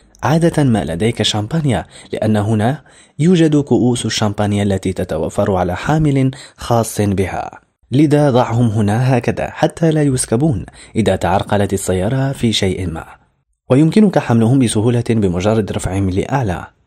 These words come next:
السيارة مزودة أيضا بجهاز لوحي تابلت لكي تتحكم بجهاز الترفيه المعلوماتي من المقعد الخلفي إذا أردت. أنت فقط تضيء الجهاز، فهو جهاز لوحي من إنتاج سامسونج لا أكثر،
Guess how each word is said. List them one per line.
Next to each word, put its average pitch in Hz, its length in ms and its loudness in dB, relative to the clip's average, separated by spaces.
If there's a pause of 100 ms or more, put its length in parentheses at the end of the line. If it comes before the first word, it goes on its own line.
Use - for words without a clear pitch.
(440)
السيارة 175 480 2
مزودة 98 680 2
أيضا 101 180 0
بجهاز 113 500 0
لوحي 98 540 -2
تابلت 92 600 -4 (300)
لكي 147 540 2
تتحكم 143 720 0
بجهاز 107 440 0
الترفيه 113 460 -2
المعلوماتي 104 760 -2 (280)
من 117 140 4
المقعد 104 440 2
الخلفي 101 640 0
إذا 117 200 0
أردت. 143 220 -2 (120)
أنت 160 260 2
فقط 131 380 -2
تضيء 127 400 0
الجهاز، 107 600 -2 (340)
فهو 101 400 2
جهاز 98 380 2
لوحي 98 460 0
من 98 260 2
إنتاج 98 440 -2
سامسونج 143 540 0
لا 175 200 0
أكثر، - 420 -8